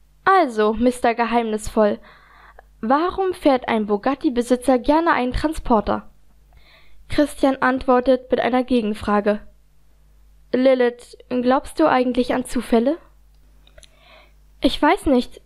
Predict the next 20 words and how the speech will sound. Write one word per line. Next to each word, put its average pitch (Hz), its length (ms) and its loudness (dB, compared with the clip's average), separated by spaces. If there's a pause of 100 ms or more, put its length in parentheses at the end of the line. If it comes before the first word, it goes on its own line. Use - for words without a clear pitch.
(160)
ich 262 240 0
habe 240 220 2
noch 240 180 0
nie 262 160 0
darüber 262 340 0
nachgedacht. 254 800 0 (640)
Glaubst - 380 -2
du 233 60 0
denn 277 200 2
an 330 120 -4
Zufälle? 359 500 2 (1500)
Ich 247 160 -4
denke, 247 600 2 (160)
alles 262 360 2
geschieht 240 360 0
aus 220 120 -4
einem 220 240 2
ganz 233 240 0
bestimmten 214 460 -2
Grund. 208 340 -2